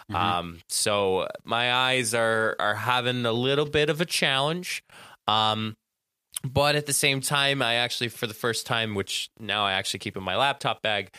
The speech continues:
Speaker 2: uh, I've actually pulled out my glasses for the first time, looking at a computer screen in God knows whenever. I keep it
Speaker 1: Yeah.
Speaker 2: in my car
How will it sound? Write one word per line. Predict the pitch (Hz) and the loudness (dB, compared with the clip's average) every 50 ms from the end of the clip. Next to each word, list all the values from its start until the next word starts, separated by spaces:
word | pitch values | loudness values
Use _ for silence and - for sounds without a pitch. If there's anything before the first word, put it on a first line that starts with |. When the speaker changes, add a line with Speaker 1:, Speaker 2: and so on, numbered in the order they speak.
| - - - - - | -20 -20 -20 -12 -6
Speaker 2:
uh, | - 98 101 101 98 98 - - | -2 0 0 2 2 0 0 0
I've | - 107 113 | -2 0 0
actually | 113 117 - - 110 107 | 0 0 0 -2 -4 -2
pulled | - 117 117 107 | -2 -2 0 0
out | 107 - | -2 -2
my | - 98 | -2 -4
glasses | 92 - 110 104 95 - - 98 - | -2 0 0 0 0 -2 -2 -2 -2
for | - 98 | -4 -4
the | 87 | -6
first | - - 104 98 - - - | -4 -4 -2 -2 -2 -2 -2
time, | 113 101 98 95 92 92 90 | -2 -2 0 -2 -4 -4 -2
looking | 98 104 - - 98 98 | -4 -4 -4 -4 -6 -6
at | 92 | -6
a | 92 | -6
computer | - - 95 - 101 90 87 | -8 -10 -10 -8 -6 -6 -6
screen | 85 - - 98 92 90 87 87 87 - - _ _ _ - | -8 -10 -6 -6 -6 -6 -6 -8 -10 -14 -16 _ _ _ -8
in | 104 98 92 87 | -8 -6 -6 -4
God | - 101 92 92 90 95 | -2 -2 -2 -2 -2 -4
knows | 90 87 85 80 | -4 -4 -6 -6
whenever. | - 92 85 82 80 78 - 80 85 92 - - - - - - | -6 -6 -4 -4 -6 -8 -8 -12 -14 -14 -14 -16 -16 -12 -6 -4
I | 110 113 | -4 -2
keep | - - 135 - | 0 -2 0 2
it | 147 | 2
Speaker 1:
Yeah. | 139 | 0
Speaker 2:
in | 131 123 | 2 2
my | 113 107 104 - | 0 -2 -2 -4
car | - - - 127 117 120 123 135 156 180 180 | -4 -2 0 2 2 4 4 2 2 0 -2